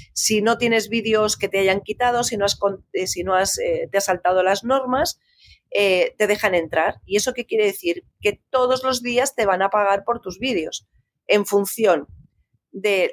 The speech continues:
número de reproducciones, like, me gustas, eh, compartidos, etcétera.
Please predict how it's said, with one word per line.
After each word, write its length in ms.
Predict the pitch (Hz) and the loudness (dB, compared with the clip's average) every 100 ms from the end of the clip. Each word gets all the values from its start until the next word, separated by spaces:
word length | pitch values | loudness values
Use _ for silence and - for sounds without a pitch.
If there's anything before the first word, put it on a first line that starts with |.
| 190 | -2
número 280 | 208 208 202 | -2 0 0
de 60 | |
reproducciones, 1000 | 202 214 262 269 - 247 233 240 233 233 | 0 0 0 -2 -2 -2 0 2 0 0
like, 320 | 208 208 208 208 | 0 0 0 -2
me 140 | 196 | -4
gustas, 800 | 185 202 202 - 196 196 196 - - | 0 -2 -2 0 2 2 0 -6 -16
eh, 160 | - - | -18 -6
compartidos, 800 | 170 170 165 165 190 190 185 185 | -2 0 0 0 0 2 2 0
etcétera. 440 | - 139 - - | -6 -10 -10 -20